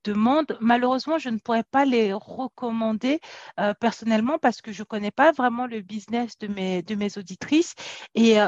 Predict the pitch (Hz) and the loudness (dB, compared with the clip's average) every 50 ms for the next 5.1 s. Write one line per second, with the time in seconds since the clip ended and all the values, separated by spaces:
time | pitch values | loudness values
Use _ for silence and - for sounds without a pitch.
0 | - - 220 226 226 220 214 202 - - 226 - 247 240 - - 311 330 320 - | 2 2 2 2 4 2 0 -2 -4 -8 -8 -8 -8 -10 -2 0 0 0 0 -2
1 | - 240 196 - 233 247 247 247 240 226 226 226 - - 220 208 214 214 - - | -8 -10 -8 -8 -6 -6 -4 -4 -2 -2 -4 -4 -6 -6 -4 -2 -2 -2 -4 -8
2 | - - - 226 214 262 294 - - - - _ _ _ _ _ _ _ _ _ | -16 -10 -8 -6 -6 -6 -6 -8 -10 -10 -12 _ _ _ _ _ _ _ _ _
3 | _ - - 226 - - 262 226 220 214 - 262 269 262 - - 262 269 277 294 | _ -10 -10 -8 -4 0 2 4 4 4 2 0 -2 0 2 2 2 4 2 -2
4 | - _ _ _ _ _ _ _ _ - - 220 - - - - 226 214 220 226 | -8 _ _ _ _ _ _ _ _ -10 -10 -8 -8 -10 -8 -4 0 2 2 2
5 | 262 311 | 0 -2